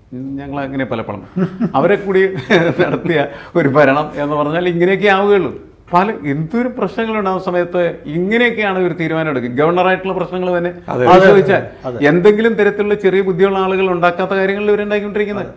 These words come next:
Speaker 2: ഈഗോ,
Speaker 1: എന്തെങ്കിലും
Speaker 2: ഈഗോ ഒരു വലിയ ഘടകമാണ്.
Speaker 1: ഏ?
Speaker 2: അല്ലേ? ഈഗോ ഒരു വലിയ ഘടകമാണ്.
Speaker 1: അല്ല, ഈഗോ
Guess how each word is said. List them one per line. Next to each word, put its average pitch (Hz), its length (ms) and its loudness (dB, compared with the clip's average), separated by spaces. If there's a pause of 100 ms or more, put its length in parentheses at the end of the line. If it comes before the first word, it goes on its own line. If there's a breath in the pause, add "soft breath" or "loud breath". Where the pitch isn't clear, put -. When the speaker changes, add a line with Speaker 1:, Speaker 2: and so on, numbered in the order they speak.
(600)
Speaker 2:
ഈഗോ, 170 300 6
Speaker 1:
എന്തെങ്കിലും 240 300 6
Speaker 2:
ഈഗോ 226 100 8
ഒരു 214 60 8
വലിയ 170 240 8
ഘടകമാണ്. 131 280 4
Speaker 1:
ഏ? 180 40 4
Speaker 2:
അല്ലേ? 226 160 -2
ഈഗോ 208 360 0
ഒരു 196 120 8
വലിയ 143 280 4
ഘടകമാണ്. 104 360 -4 (160)
Speaker 1:
അല്ല, 208 140 2
ഈഗോ 190 420 2